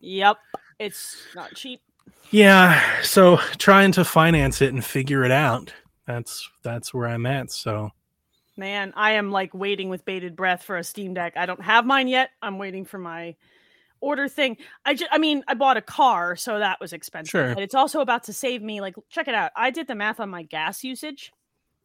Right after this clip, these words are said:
Speaker 1: in New Jersey at four fifty a gallon, let's say. We're talking four to five hundred bucks a month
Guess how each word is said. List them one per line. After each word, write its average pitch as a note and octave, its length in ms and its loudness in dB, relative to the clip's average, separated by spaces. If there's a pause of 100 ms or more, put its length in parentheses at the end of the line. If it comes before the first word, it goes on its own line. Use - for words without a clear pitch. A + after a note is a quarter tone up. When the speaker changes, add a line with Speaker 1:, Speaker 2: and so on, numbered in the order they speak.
(120)
Speaker 1:
in C#4+ 180 -2
New D#4 140 0
Jersey G3 520 -4 (220)
at F#3 140 -6
four A3+ 300 -4
fifty G3 400 -12
a E3+ 60 -10
gallon, C#3+ 420 -14
let's D3 220 -16
say. - 240 -18 (520)
We're C#4 80 -4
talking E4 360 2
four B3 300 -6
to B3 80 -6
five G#3+ 260 -4
hundred G3+ 240 -10
bucks - 240 -8
a F#3+ 40 -14
month D#3+ 280 -12